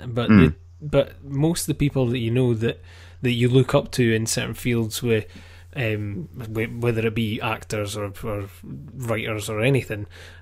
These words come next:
Speaker 1: um, the, most of them didn't really have much of an education background. Most of them just
Speaker 2: Mm.
Speaker 1: had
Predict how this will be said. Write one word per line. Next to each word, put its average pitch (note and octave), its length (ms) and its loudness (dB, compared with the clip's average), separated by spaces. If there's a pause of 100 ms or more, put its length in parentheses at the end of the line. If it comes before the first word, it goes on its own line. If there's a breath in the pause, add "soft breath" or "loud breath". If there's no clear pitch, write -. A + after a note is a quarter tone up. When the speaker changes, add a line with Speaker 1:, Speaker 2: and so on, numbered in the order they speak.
Speaker 1:
um, G#2 500 -4 (380)
the, C3+ 220 -2 (100)
most D3+ 560 0
of E3 100 4
them C3+ 160 4
didn't C#3+ 320 0
really C3 280 2
have C3+ 400 0
much - 260 -6
of A#2 60 -2
an A#2+ 100 0
education B2+ 600 -2
background. A2 480 -4
Most C#3+ 220 4
of E3+ 80 -2
them A#2+ 140 2
just A#2 220 4
Speaker 2:
Mm. - 60 -10
Speaker 1:
had A#2+ 200 2